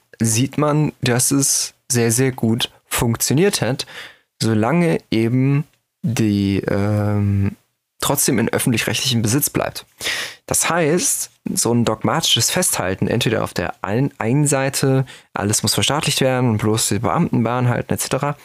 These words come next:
und auf der anderen Seite die volle Privatisierung, muss nicht sein, um einen Erfolg zu erreichen, sondern es funktioniert auch A, entweder ein Mittelweg oder B, ähm, es ist nicht auch vielleicht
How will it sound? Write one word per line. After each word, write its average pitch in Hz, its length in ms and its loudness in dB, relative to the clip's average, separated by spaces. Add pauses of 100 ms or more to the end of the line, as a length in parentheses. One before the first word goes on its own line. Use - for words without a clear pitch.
(460)
und - 80 0
auf 104 80 -2
der - 120 -2
anderen 156 200 2
Seite 117 240 0
die 104 140 0
volle 151 260 0
Privatisierung, 113 880 0 (300)
muss 156 400 2
nicht 170 580 0
sein, 131 680 0 (760)
um 160 340 4
einen 117 240 2
Erfolg 170 320 0
zu - 120 0
erreichen, 107 400 0
sondern 147 400 0
es - 160 -2
funktioniert - 420 -2
auch 107 140 -4 (160)
A, 117 180 -2
entweder 117 300 0
ein 95 60 2
Mittelweg 156 520 0 (320)
oder 156 460 0 (240)
B, 151 400 2 (440)
ähm, 120 440 2
es 120 120 0
ist 135 180 0
nicht 135 300 0 (1080)
auch 139 220 -2
vielleicht - 560 -2